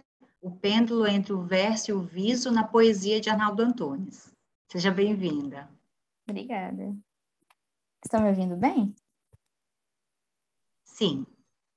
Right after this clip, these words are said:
Speaker 2: Tá. Boa tarde a todos. Meu nome é Mariana Camargo Pontual Pereira e o título da minha pesquisa é O Pêndulo entre o Verso e o Viso na Poesia de Arnaldo Antunes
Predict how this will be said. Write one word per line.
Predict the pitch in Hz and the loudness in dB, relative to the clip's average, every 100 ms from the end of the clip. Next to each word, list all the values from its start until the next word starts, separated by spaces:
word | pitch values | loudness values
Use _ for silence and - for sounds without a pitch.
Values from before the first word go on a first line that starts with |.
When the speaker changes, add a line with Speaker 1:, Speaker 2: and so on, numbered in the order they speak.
| _ _ - | _ _ -12
Speaker 2:
Tá. | - - _ _ _ _ _ _ _ _ - | -12 -12 _ _ _ _ _ _ _ _ -2
Boa | 220 294 | 2 4
tarde | 285 226 208 | 4 2 2
a | 202 | -2
todos. | 202 180 170 180 214 262 - - _ - | -2 -4 -4 -4 -4 -4 -8 -12 _ -8
Meu | 185 | -2
nome | 196 208 | 0 0
é | |
Mariana | 208 196 202 190 202 | 2 2 2 2 0
Camargo | 254 247 208 196 226 - | 2 2 2 2 0 -2
Pontual | 202 202 190 185 | 0 2 0 0
Pereira | 190 180 175 165 190 262 - - - - | -2 0 0 2 0 -2 -6 -18 -20 -4
e | 233 | -2
o | 262 | 0
título | 269 254 262 262 | 0 0 0 0
da | 240 | 2
minha | 247 233 240 | 4 2 0
pesquisa | 226 226 - 196 196 208 202 | -2 -4 -6 -4 0 0 0
é | - - | -2 -2
O | - 294 | -4 -6
Pêndulo | - 190 202 240 277 - | -4 -2 0 -2 -4 -4
entre | 202 202 202 | -2 -2 -4
o | |
Verso | 190 180 202 269 - - - | -2 2 2 0 -4 -6 -2
e | 233 | -2
o | 214 | 0
Viso | 202 202 208 | 2 2 0
na | 196 | -2
Poesia | 202 190 190 185 | -2 -4 -2 -4
de | 190 | -2
Arnaldo | 190 180 180 | -2 -2 0
Antunes | 226 254 233 240 349 | 0 2 2 2 2